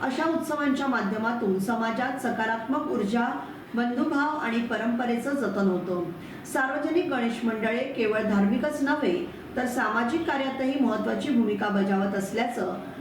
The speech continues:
योगेशदादा कदम यांनी या प्रसंगी नमूद केलं. यावेळी खेड, दापोली आणि बाणकोट येथील गणेश मंदिर आणि मंडळांनी केलेल्या उत्सव आयोजनाचं कौतुक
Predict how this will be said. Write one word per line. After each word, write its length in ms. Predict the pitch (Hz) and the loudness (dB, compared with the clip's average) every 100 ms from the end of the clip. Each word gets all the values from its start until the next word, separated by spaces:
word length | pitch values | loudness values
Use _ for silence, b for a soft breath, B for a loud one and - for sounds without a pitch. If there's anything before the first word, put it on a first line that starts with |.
| - | 0
योगेशदादा 560 | 247 247 302 311 302 311 | 0 2 0 2 2 0
कदम 420 | 277 240 208 190 214 | 0 0 2 2 0
यांनी 220 | 220 233 | 2 4
या 140 | 240 | 4
प्रसंगी 440 | 240 202 233 220 285 | 2 0 0 0 2
नमूद 340 | 247 196 - - | 4 4 2 0
केलं. 360 | 175 170 - - B B B - | 0 0 -2 -6 B B B 0
यावेळी 380 | 262 294 311 349 | 2 2 0 0
खेड, 340 | - 254 254 | 0 -2 0
दापोली 400 | 262 208 247 262 | 0 -2 0 0
आणि 160 | 294 277 | 2 2
बाणकोट 500 | 226 196 196 262 269 | 2 2 0 0 0
येथील 440 | 262 - 190 185 214 | -2 2 0 0 -2
गणेश 320 | 233 277 277 | 0 0 0
मंदिर 460 | 269 262 320 339 | 2 2 2 2
आणि 120 | 233 220 | 0 0
मंडळांनी 540 | 208 208 220 240 285 | 2 2 2 2 2
केलेल्या 460 | 294 233 220 233 214 | 0 0 0 0 0
उत्सव 360 | 202 - 285 | -2 -2 0
आयोजनाचं 640 | 302 240 233 226 220 233 302 | 0 0 0 0 0 -2 0
कौतुक 320 | 226 - 196 | 0 0 -2